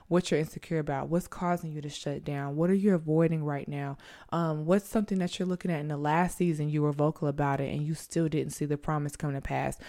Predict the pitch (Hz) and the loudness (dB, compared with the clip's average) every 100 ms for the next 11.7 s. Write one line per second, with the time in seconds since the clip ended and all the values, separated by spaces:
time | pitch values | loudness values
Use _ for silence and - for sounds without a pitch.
0 | - - 190 202 214 190 - 185 165 175 | -16 2 4 6 6 2 2 0 2 0
1 | 185 196 143 156 165 165 151 - 143 131 | 2 0 0 2 6 4 2 -2 -2 0
2 | 92 - - - _ _ _ _ _ _ | 2 2 -2 -4 _ _ _ _ _ _
3 | _ _ _ _ - - 180 180 202 190 | _ _ _ _ -2 4 6 8 6 4
4 | 165 156 147 147 - - 175 165 - - | 2 2 0 -6 -16 2 4 4 2 -2
5 | 175 180 170 165 160 156 156 165 170 - | 4 6 4 4 0 -2 -2 0 -2 -2
6 | 151 143 147 - 156 165 - 190 180 - | -6 -6 -6 -8 -6 -8 -6 -6 -6 -6
7 | 170 170 156 147 - - _ - 160 180 | -8 -6 -6 -10 -16 -20 _ -8 -4 -4
8 | - 170 - - 170 165 151 - 147 143 | -4 -8 -6 -6 -6 -8 -12 -8 -8 -6
9 | 151 165 156 - 156 - - - 175 208 | -4 -4 -4 -8 -10 -12 -12 -4 -2 0
10 | 240 254 247 - - - - 165 151 - | -2 -6 -8 -14 -20 -20 -6 -2 -2 -2
11 | - - 190 226 233 233 | -2 0 0 0 0 -2